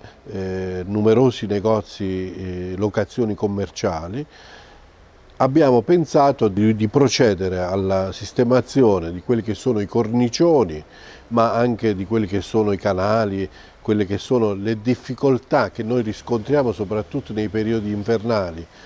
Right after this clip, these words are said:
eh, quando nevica, quando c'è una forte pioggia, e, e per mettere al riparo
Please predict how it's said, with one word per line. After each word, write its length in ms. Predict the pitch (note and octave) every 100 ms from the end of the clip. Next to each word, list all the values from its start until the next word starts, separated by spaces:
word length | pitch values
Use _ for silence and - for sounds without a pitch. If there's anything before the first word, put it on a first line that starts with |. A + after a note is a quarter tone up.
| - - G#2+
eh, 320 | G#2 G#2 G2+
quando 380 | - A#2 G#2+ A2
nevica, 640 | A#2+ C3+ A#2+ A#2 - A#2
quando 500 | - A2+ G#2+ G#2+ A2
c'è 300 | G#2 A2+ G#2
una 260 | G#2 G#2 G2+
forte 400 | G2+ G#2+ - G2+
pioggia, 720 | F2+ B2 C3 A#2 G2 A2 G#2 - - - _ _
e, 100 | A#2+
e 560 | B2 A#2 A#2 A#2 A2 G#2+
per 200 | C#3 C#3+
mettere 400 | E3 C#3 A#2+ A#2+
al 80 | B2+
riparo 720 | C#3+ - G2 D#2+ F#2+ G#2+